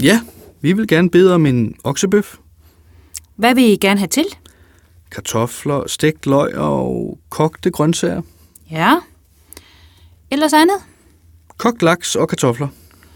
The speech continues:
Speaker 2: Noget grønt til?
Speaker 1: Ja, grøn salat, tak.
Speaker 2: Noget at drikke?
Speaker 1: En stor cola og en pilsner, tak.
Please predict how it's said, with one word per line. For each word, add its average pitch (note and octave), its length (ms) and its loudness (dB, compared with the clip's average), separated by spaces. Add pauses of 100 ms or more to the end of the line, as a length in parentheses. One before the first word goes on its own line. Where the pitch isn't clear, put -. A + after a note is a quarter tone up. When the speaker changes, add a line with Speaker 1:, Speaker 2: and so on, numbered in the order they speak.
(720)
Speaker 2:
Noget F#3+ 340 2
grønt - 520 -2
til? D4+ 220 -2 (420)
Speaker 1:
Ja, A2+ 160 0 (240)
grøn - 240 -2
salat, D#3+ 360 0
tak. - 180 -6 (960)
Speaker 2:
Noget G#3+ 200 2
at G3+ 80 -2
drikke? A#3 260 0 (880)
Speaker 1:
En C#3 220 2
stor G#3+ 220 2
cola G3+ 380 4
og D#3+ 420 0
en E3 180 2
pilsner, D#3+ 360 -2
tak. - 280 -6